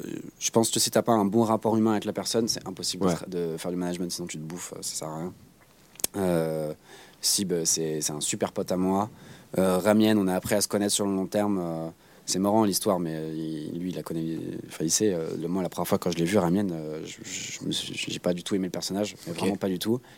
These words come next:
Speaker 1: Et en fait, euh, quand j'ai commencé à bosser avec lui, je me suis dit, mais il est vraiment trop sympa, il est adorable. Et, euh, petit à petit, euh,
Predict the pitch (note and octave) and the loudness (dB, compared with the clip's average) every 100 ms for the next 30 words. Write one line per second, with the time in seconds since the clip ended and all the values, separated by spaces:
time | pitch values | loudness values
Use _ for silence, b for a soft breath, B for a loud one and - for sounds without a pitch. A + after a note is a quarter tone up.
0 | - D#2 - A2+ F2+ E2+ E2+ E2+ E2+ E2+ | -6 0 2 2 0 -2 -4 -2 -2 -2
1 | D#2+ D#2 - - D#2 G#2 D#2 D2 D#2 G#2 | -2 -2 -4 -6 -4 -4 -4 -6 -4 -4
2 | - - G#2+ F#2+ G#2+ A#2+ F2 G2+ G2 G2 | -4 0 2 2 2 2 2 0 0 4
3 | A#2 G#2 - B B B B B B - | 2 2 -4 B B B B B B 0
4 | F#2 G2 F#2+ E2 F2 F#2 - C3 A2 E2+ | 6 8 6 4 0 2 4 6 6 6
5 | E2 | 2